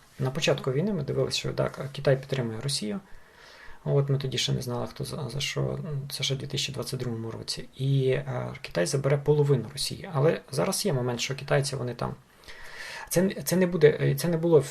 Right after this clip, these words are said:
е, воєнним способом не буде, а буде економічним. Тобто, скажімо так, е, величезну частину, е, Росії, е, чи вплив на Росію буде мати Китай. І він зараз має. Великий вплив, вони там, е,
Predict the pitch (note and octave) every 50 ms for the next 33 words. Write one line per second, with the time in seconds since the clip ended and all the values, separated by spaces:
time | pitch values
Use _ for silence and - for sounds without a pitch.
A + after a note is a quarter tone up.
0 | - - C#3 C3+ C3 B2+ C3 C3 B2+ B2+ A#2 B2+ D3 D3 F#3+ A3 A3+ F#3+ D3 -
1 | - - D#3+ - - D#3 D3 C#3+ C#3+ C#3+ C#3 C#3+ C#3+ C#3 - - C#3 B2 - D3+
2 | D#3+ - - D3+ D3 C#3+ C3+ C3+ C3 C3+ C#3 - - C#3 C#3 D#3 E3 D#3+ D3+ C#3
3 | - - - - - - - C#3 C#3 C3+ C3+ B2+ - A#1+ - - - - - -
4 | - - - - - - C3+ C3 B2+ - B2 - - E3+ C#3+ B2+ B2 - - -
5 | - - - F#3 E3 C#3 A#2+ A#2 B2 D3+ E3+ F3 E3+ - - F3+ C3 B2 A#2 A2
6 | - C#3+ C#3 - - - C#3+ C3 - - A#2+ - - - - A2+ A2+ A2+ A2 -
7 | A2+ C#3+ C#3 - - G3 A3 A#3 G#3 D3 C#3 - - - - - - - - -
8 | - - - C#3 F3 G3 F3+ D#3 D3 D3 C#3+ - - C3+ A#2+ A2+ B2 C3 C3 B2+
9 | B2 A#2+ - C#3 - C#3 - - - - - - - - - - - - D3 D3
10 | D3+ D3+ D#3 D3 C#3 - - B2 G2+ G2 - - - - - - - - - -
11 | - - - - - - - C3+ D#3+ G3+ - - C#3+ - D3 C#3 B2 A#2+ B2+ B2+
12 | - B2+ B2 B2 C3+ - A#2+ A#2 A2+ A2+ A2 A2